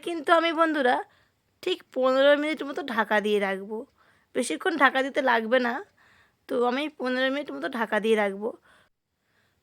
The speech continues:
তো বন্ধুরা, ফিরে আসবো পনেরো মিনিট পর, তোমরা কিন্তু সবাই থাকো, কোথাও যাবে না। পনেরো মিনিট পর ফিরে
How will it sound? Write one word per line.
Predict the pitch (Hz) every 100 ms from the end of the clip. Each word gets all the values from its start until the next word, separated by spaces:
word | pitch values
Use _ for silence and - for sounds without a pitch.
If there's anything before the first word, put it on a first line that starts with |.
| _
তো | - 233 226
বন্ধুরা, | 262 294 302 247 294 440 _ -
ফিরে | - 247 277 294
আসবো | 262 226 349 -
পনেরো | 233 233 240
মিনিট | 262 - -
পর, | 208 190 -
তোমরা | 214 240 247
কিন্তু | 285 285 381 -
সবাই | 220 226 220
থাকো, | 208 202 208 -
কোথাও | 277 269 233
যাবে | 214 202
না। | 202 - _ _ _ _ _ _ _ _ _ _ _ _ _ _ _ _ _ _ _ _ -
পনেরো | 294 311 311
মিনিট | 311 247 294
পর | 294 302
ফিরে | - 269